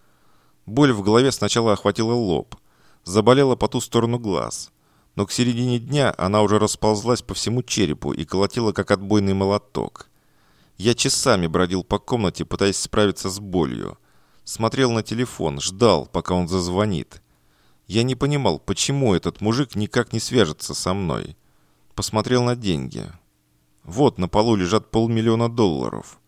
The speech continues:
Они так и ждут, чтобы кто-нибудь пришёл и забрал их. Ранним вечером я понял, что круги по комнате уже ни от чего не помогают. Теперь боль шла частыми приступами.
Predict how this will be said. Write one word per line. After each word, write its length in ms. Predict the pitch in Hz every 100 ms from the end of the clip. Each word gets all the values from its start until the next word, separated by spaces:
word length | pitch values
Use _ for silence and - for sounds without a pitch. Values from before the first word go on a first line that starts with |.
| _ _ _ _
Они 200 | - 120
так 260 | - 131 -
и 60 |
ждут, 280 | 135 135 -
чтобы 280 | - 92 85
кто-нибудь 560 | - - 123 113 113 -
пришёл 440 | 104 - 120 113
и 120 | -
забрал 560 | 90 104 107 95 64 52
их. 260 | - - - _ _ _ _ _ _ _
Ранним 420 | - 127 131 127
вечером 380 | 131 156 98 87
я 160 | 90 117
понял, 340 | - 113 82
что 220 | - 95
круги 300 | - 110 123
по 180 | - 107
комнате 420 | - 139 98 -
уже 240 | 64 90 107
ни 120 | 113
от 100 | -
чего 240 | - 123
не 100 | 123
помогают. 800 | - 113 117 110 80 52 - - _ _ _ _ _ _ -
Теперь 380 | 120 117 156
боль 240 | 113 123 117
шла 260 | - 117
частыми 520 | 117 - 117 - 120 117
приступами. 840 | - 117 - - - 64 50 -